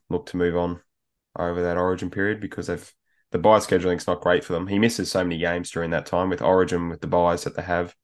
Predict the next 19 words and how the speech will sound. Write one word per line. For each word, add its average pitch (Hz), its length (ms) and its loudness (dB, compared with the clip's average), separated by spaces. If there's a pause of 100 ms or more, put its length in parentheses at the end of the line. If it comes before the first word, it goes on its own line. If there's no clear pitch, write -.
(460)
as - 100 -14
well. 90 340 2
I 90 80 0
think 87 220 -6
he's 82 180 -6
someone 85 260 -2
that - 80 -8
you 82 100 -8
could 85 220 -6
look 90 180 -2
to - 80 -8
move 87 160 0
on 90 200 -2
if - 240 2
you're 95 80 2
wanting 90 300 2
to - 120 -6
bring 85 300 0
in, 85 260 -2